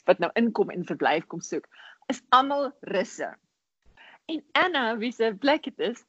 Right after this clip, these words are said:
het is 'n snaakse ding. Ek sê te vir haar, "Anna, what is this? Verduidelik net vir my, hoekom is almal Russe wat hier inkom?" En so sy lag, dis sy sê,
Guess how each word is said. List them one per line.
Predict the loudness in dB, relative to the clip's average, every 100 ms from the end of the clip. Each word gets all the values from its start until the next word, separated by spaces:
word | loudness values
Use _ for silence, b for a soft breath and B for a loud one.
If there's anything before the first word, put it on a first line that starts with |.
| -6
het | -2
is | -2 -4
'n |
snaakse | 0 0 2
ding. | 0 -2 B B B -4
Ek | -2
sê | 4 4 4
te | 2
vir | 4 2 2 -10 -12
haar, | -12 -14
"Anna, | -16 -14 -12
what | -6 -2 0
is | -2
this? | -6 -12 _ 2
Verduidelik | 6 8 8 8 4
net | 0 -8
vir | -6
my, | -4 0
hoekom | 0 4 2 2 -8
is | -10 -6
almal | -4 -4 -2 -2 -2
Russe | -2 -4 -4 -6
wat | -4
hier | -6
inkom?" | -6 -8 -10 -8
En | -8
so | 4 4
sy | 8 8
lag, | 10 8 6 4
dis | -12
sy | -16
sê, | -16 -18